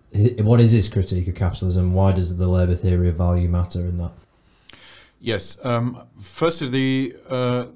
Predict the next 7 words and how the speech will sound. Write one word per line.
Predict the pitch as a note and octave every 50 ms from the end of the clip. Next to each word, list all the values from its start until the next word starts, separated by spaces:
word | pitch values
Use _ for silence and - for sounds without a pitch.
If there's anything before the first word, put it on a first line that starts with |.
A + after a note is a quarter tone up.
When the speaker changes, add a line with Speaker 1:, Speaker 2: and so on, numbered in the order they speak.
| - - _ - - - - - - - C3 B2 A2 - -
Speaker 2:
the | - A#2+
labour | A2+ C3 D3 D3+ D3+
theory | C#3+ - C#3+ C3 B2 A#2+ A#2 A#2 A2+ A2
of | A2 A2 G#2 F2+
value | F#2+ G#2+ G#2 A2 A2 A2 A2 G#2+
is | G#2 G#2 G2+ - - -
nowadays, | A2 G2 G2+ A2 C3 D3+ D3 C3+ B2+ B2 A#2+ A#2+ A#2+ - -